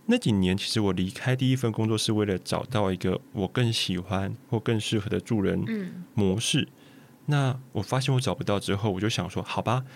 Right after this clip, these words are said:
Speaker 1: 那我来做内部创业。”所以
Speaker 2: 嗯。
Speaker 1: 放心窝的，随着放心窝的影响力，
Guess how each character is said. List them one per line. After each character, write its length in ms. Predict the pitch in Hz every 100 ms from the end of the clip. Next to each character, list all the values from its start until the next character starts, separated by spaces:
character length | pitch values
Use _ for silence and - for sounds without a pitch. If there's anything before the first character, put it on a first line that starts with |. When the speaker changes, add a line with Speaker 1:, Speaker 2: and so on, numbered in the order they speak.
| - -
Speaker 1:
那 120 | -
我 60 | 117
来 160 | 85 90
做 220 | - 110
内 160 | 107
部 80 | 101
创 260 | 95 - 90
业。” 180 | 92 98
所 160 | - 135
以 120 | 120
Speaker 2:
嗯。 280 | 220 202 185
Speaker 1:
放 200 | 175 175
心 160 | 156 160
窝 80 | 147
的， 260 | 143 113
随 140 | - 156
着 80 |
放 180 | 160 175
心 120 | 151
窝 40 | 151
的 80 | 104
影 120 | 113
响 200 | 110 85
力， 240 | 101 98